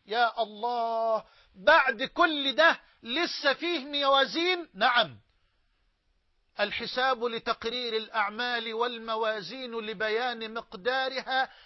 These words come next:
ليكون الجزاء بحسبها، وما ربك بظلام للعبيد. لا والله، تاني، تاني الكلمتين دول، خلي بال حضرتك معايا، بقول لحضرتك الحساب لتقرير الأعمال،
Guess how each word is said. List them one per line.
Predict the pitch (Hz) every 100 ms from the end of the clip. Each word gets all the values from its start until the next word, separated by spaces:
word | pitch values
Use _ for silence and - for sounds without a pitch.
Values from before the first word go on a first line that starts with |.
| 202
ليكون | 233 240 226 285 302 254
الجزاء | 226 170 226 175 254 233 226
بحسبها، | 202 - 233 226 208 233 185 - _
وما | 220 269 254 240
ربك | 214 220 240
بظلام | 226 208 214 208 220 190
للعبيد. | 190 170 175 180 - _ _
لا | 190
والله، | 220 226 214 - -
تاني، | 254 214
تاني | 202 226 202
الكلمتين | - 202 180 226 190
دول، | 240 240 _ _ -
خلي | 208 214
بال | 240
حضرتك | - 233 262 240 220
معايا، | 214 269 - _ _ _ _ _ 165
بقول | 226 269 240
لحضرتك | - 208 277 226 - 226
الحساب | 196 247 226 269 320 - _ _ _ _ _ _ _ 170
لتقرير | 208 - 233 240 262 294 247
الأعمال، | - 220 214 247 233 117